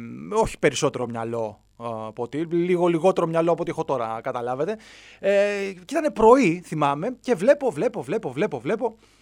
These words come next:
χαμός από εδώ, από εκεί πέρα, έχει ανοίξει η πόρτα, την ακούω πίσω μου, να πλησιάζει σιγά σιγά η γιαγιά μου, ε, η οποία δεν είχαμε, δεν ήταν πολύ μεγάλη τότε, ε, και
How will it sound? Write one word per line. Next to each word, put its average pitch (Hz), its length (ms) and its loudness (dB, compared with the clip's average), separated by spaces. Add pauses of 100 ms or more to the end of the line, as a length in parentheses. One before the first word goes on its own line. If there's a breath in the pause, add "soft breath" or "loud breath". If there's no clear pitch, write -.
(200 loud breath)
χαμός 185 420 0
από 131 180 -6
εδώ, 175 160 -4
από 175 100 -6
εκεί - 140 -12
πέρα, 294 180 -4
έχει 247 120 -6
ανοίξει 214 320 -4
η 156 40 -4
πόρτα, - 320 -2
την 190 140 -8
ακούω 180 260 -4
πίσω 160 280 -6
μου, 233 160 -8 (460 soft breath)
να 185 100 2
πλησιάζει 202 420 0
σιγά 240 240 -2
σιγά 247 200 0
η 262 40 2
γιαγιά 233 280 2
μου, 143 160 -6 (280)
ε, 135 560 -4 (420)
η 156 120 -4
οποία 247 260 2
δεν 247 140 -6
είχαμε, 147 600 2
δεν 175 160 -2
ήταν 170 220 2
πολύ 147 220 2
μεγάλη 127 400 0
τότε, 139 380 -2 (380)
ε, 190 100 -12
και 190 720 -2